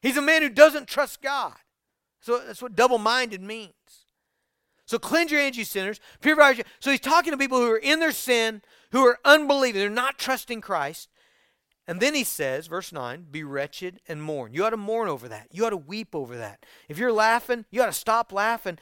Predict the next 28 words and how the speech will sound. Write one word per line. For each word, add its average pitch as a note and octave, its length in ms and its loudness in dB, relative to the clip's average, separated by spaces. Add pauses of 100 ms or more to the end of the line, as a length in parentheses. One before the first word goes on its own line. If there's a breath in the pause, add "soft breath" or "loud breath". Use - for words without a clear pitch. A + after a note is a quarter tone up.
(160 loud breath)
and F3+ 140 -2
you A#3 80 4
ought - 20 2
to G3 60 -2
start A3 320 -2
crying G3+ 560 -4 (280 soft breath)
over G#3+ 520 4
your F#3 680 -2
sin. G#3+ 760 -8 (1400)
The C#3 80 -10
next F3 280 -6
verse, - 460 -18 (140)
verse - 200 -14
ten, C3 240 -14 (840)
"Humble F3+ 320 -2
yourselves E3+ 460 -8
before C#3+ 340 -10
the B2 80 -10
Lord." A2+ 480 -12 (640)
And D#3 80 -6
then F3+ 140 2
what D#3 140 6
happens, B2 420 -2
guys? D#3+ 480 0 (1400)
"He C#4+ 400 6
will C#4+ 220 12
exalt F#3 600 8
you." A#2 220 -10